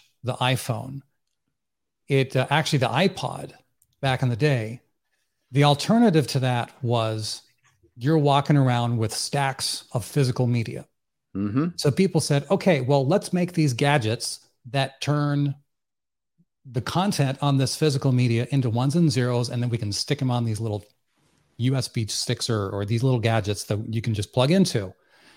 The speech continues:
Speaker 1: and you can eliminate the need for all this physical media." So people started doing this, and they say, "Hey, we have these M P three players. You can get a hundred and twenty-eight megabytes, and you can fit lots of information on it." And along comes Apple and says, "Hey, we can give you a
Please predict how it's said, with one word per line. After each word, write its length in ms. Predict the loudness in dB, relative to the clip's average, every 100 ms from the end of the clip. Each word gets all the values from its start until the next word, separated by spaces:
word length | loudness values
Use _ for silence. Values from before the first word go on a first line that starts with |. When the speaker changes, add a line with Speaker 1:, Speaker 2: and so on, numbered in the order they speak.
| -14 -2
Speaker 1:
and 280 | 0 0 -4 -12 -6
you 180 | -2
can 260 | 0 -2 -4 -4
eliminate 440 | 0 2 2 0
the 80 | 0
need 200 | -2 -2
for 100 | -4
all 100 | -4
this 120 | -4
physical 300 | -4 -4 0
media." 300 | 2 2 -2 -8 -20 -14
So 500 | 0 2 4 2 -2 -4
people 300 | 2 2 2
started 340 | 0 2 2 6
doing 240 | 8 8
this, 260 | 6 4 -2
and 80 |
they 80 | 0
say, 240 | 0 2 4
"Hey, 200 | 6 6
we 180 | 6
have 180 | 6 4
these 160 | 2 2
M 120 | 2
P 140 | 2 0
three 200 | 2 0
players. 440 | 2 0 0 0
You 100 | -2
can 180 | 0 0
get 200 | 0 0
a 100 | 0
hundred 240 | 0 0
and 100 | 0
twenty-eight 500 | 0 -2 -2 -2 -4 -4
megabytes, 600 | -4 -4 -4 -6 -6 -6
and 120 | -4
you 100 | -4
can 220 | -4 -6
fit 280 | -4 -6 -6
lots 260 | -6 -6 -4
of 120 | -2
information 600 | -2 -2 -4 -4 -4 -6
on 160 | -4 -2
it." 120 | -4 _ _ -2
And 80 |
along 300 | 2 4 4
comes 180 | 4 4
Apple 320 | 4 0 0
and 100 | 0
says, 260 | 0 0 -2
"Hey, 280 | 0 0 -2 _ _ _ _ _ _ _
we 80 | -4
can 140 | 0
give 160 | 4 4
you 80 |
a 20 | 4